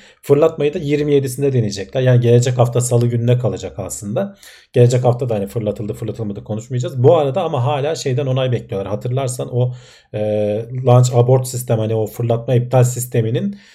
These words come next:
e, pilleriyle ilgili bir durum vardı. Onu yapan firmanın onayı henüz daha gelmedi. Oradan bekleme halindeler. E, o onay eğer gelmezse, e, gene hangara çekmek zorundalar. Ama herhalde nasa,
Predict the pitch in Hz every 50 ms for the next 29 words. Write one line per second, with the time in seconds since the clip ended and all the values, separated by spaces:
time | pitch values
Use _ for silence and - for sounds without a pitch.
0 | _ _ _ - 113 110 110 110 110 107 107 107 107 107 107 107 110 107 107 104
1 | 101 - - 131 123 127 127 127 131 135 135 139 127 123 120 123 139 135 131 123
2 | 120 123 123 143 147 143 123 104 101 101 - 175 202 - _ _ _ _ _ _
3 | _ - 117 123 160 180 165 143 123 127 127 117 123 - 147 143 135 127 127 170
4 | 185 - - 127 120 127 135 151 180 147 135 139 143 151 139 123 127 127 131 147
5 | 143 120 127 127 - 135 120 104 101 175 196 - _ _ _ _ _ - 110 117
6 | 123 123 151 139 127 120 117 113 120 - 135 151 160 143 139 143 143 147 147 147
7 | 139 - 151 170 175 - _ _ _ _ _ - 117 113 113 117 123 123 - -
8 | 131 151 147 143 147 156 151 147 - 127 123 131 135 131 123 123 123 113 117 117
9 | 123 165 175 170 - - - 180 190 196 196 _ _ _ _ _ _ - 117 110
10 | 110 110 143 147 147 151 139 147 143 135 139 139 139 123 - 131 120 120 113 107
11 | - - 110 107 104 104 101 110 127 170 - 151 151 156 147 147 165 147 123 120
12 | 120 147 143 135 131 131 127 - 143 135 127